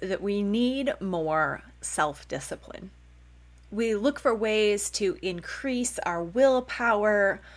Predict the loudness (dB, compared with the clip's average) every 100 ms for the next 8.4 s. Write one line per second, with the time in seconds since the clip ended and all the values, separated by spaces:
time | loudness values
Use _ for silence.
0 | -20 -6 0 2 2 2 0 0 -2 -2
1 | 0 0 2 4 4 2 -4 -14 -20 -20
2 | -20 -20 -20 -20 -20 -20 -10 -2 -2 0
3 | -4 -4 -4 -2 -2 -2 -2 -2 -8 -16
4 | -20 -20 -20 -20 -20 -20 -20 -20 -20 -18
5 | -14 -4 -2 -2 2 4 6 4 2 -2
6 | -2 -2 2 4 4 0 -2 -2 -4 -8
7 | -10 -6 -6 -6 -6 -8 -8 -20 -18 -14
8 | -10 -12 -12